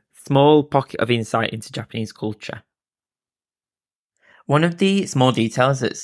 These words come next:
wouldn't really be known to most, I guess,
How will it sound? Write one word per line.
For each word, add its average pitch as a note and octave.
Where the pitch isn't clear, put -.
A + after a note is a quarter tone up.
wouldn't C#3
really A#2+
be B2
known A#2+
to C#3+
most, C#3+
I F3
guess, F#3+